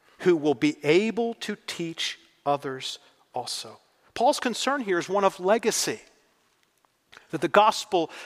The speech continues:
would bear the fruit certainly of strength in our hearts, but then in that grace, it would be pushed along further, deeper into the hearts of those who follow behind us, those who are with us, those who are yet to be in this world. Little ones like Caleb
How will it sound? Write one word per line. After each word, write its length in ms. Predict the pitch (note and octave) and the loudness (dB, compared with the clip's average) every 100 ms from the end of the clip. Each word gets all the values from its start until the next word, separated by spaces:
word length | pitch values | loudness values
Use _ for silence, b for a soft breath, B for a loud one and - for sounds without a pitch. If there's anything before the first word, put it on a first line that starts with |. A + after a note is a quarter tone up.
| B | B
would 140 | F#3 | 6
bear 140 | A3 A#3 | 8 6
the 100 | G#3 | 0
fruit 280 | - A#3+ | -2 -4
certainly 340 | - A#3 A#3+ F#3+ | 2 2 4 0
of 60 | |
strength 400 | - - G#3 F#3+ | 0 2 2 4
in 80 | F3+ | 4
our 120 | G#3 | 4
hearts, 360 | G#3 E3 C#3 - | 6 4 4 2
but 160 | - - | 0 4
then 180 | E3+ - B B | 2 0 B B
in 320 | C#4 E4+ C#4 | 6 6 6
that 220 | F#3+ D3+ | 4 4
grace, 400 | - C3 B2+ - | 0 0 0 -2
it 80 | B3 | 0
would 120 | G#3+ | 0
be 140 | G3 F#3+ | 0 -2
pushed 540 | - - C4 - - | -6 -2 0 2 2
along 440 | G#3 G#3 G3+ D3 | 6 8 8 6
further, 640 | A#2+ - A3+ A#3 F3+ D3 A2 B B B - | 0 4 6 6 4 0 -4 B B B 2
deeper 520 | G#3+ G#3+ - B2 A2 | 4 4 0 -2 -4
into 160 | - E3 | -6 0
the 120 | E3+ | 2
hearts 340 | F#3 E3 - | 4 2 0
of 60 | D3+ | -2
those 200 | D3 C#3 | -2 -2
who 80 | C3+ | -4
follow 380 | - C#3 B2+ | 0 2 2
behind 380 | B2 B2+ D#3 D#3 | -2 -2 -2 -2
us, 100 | A#2 | -4
those 240 | - D3+ - | 0 0 0
who 100 | D3+ | -4
are 100 | B2+ | -4
with 220 | D3+ D#3 | -4 -8
us, 280 | A#2+ - - b b b b - | -14 -18 -20 b b b b 0
those 200 | E3+ F#3 | 2 4
who 100 | E3 | 2
are 80 | |
yet 220 | C#3 D#3+ E3 | 2 0 -2
to 80 | |
be 140 | D#3 D#3 | -4 -2
in 80 | D#3 | -2
this 200 | - C#3 | -6 -6
world. 380 | D3+ F3+ - - b b b b b b _ _ _ _ - | -6 -6 -14 -20 b b b b b b _ _ _ _ 2
Little 220 | G3+ G3+ | 4 4
ones 300 | D#3 C#3 E3 | 0 0 0
like 140 | C#3+ | -2
Caleb 520 | - F#3 G3+ D3+ B2 | 2 0 2 -2 -6